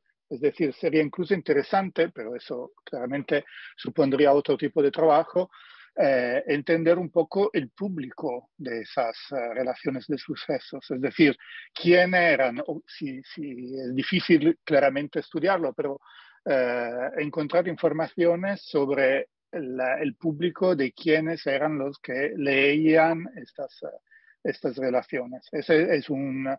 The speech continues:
creo es un reto que, que, al cual tenemos que, que dar una respuesta antes o después. Pero por el momento ese trabajo, en mi modesta opinión,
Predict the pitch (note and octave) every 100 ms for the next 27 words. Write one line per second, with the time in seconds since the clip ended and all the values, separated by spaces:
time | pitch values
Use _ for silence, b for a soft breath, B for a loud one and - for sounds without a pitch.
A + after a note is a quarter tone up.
0 | B B B - D3 C#3+ - D3 C3+ D3
1 | D3 D#3+ D3+ C3+ C#3 - C#3+ C3 C3+ B2
2 | - C#3+ C3 B2+ - C3 C3 C3 - C3+
3 | - D3 C3+ C#3 C3 B2+ - D#3 D3 -
4 | D3 B2+ - C#3+ C#3 C3+ - - - B
5 | B B - C#3 B2 D#3 D3+ E3 F3+ F3
6 | A3+ A3 D3+ - C#3+ D3 C#3+ - E3+ F3
7 | _ C#3+ A#2+ A#2+ B2 B2 B2+ - B2+ C#3
8 | C#3 D3